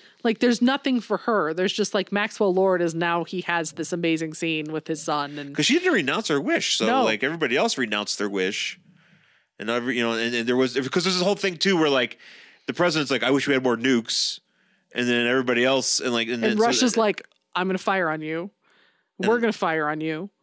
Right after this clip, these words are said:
Speaker 2: Yeah.
Speaker 1: And then he's like, "I renounce my wish." And then the nukes just disappear.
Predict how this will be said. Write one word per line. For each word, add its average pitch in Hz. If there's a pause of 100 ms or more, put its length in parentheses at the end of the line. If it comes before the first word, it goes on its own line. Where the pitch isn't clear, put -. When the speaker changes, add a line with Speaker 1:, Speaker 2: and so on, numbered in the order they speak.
(180)
Speaker 2:
Yeah. 214 (640)
Speaker 1:
And 208
then 214
he's 202
like, 180
"I 190
renounce 180
my 247
wish." 220
And 202
then 214
the 208
nukes 220
just -
disappear. 208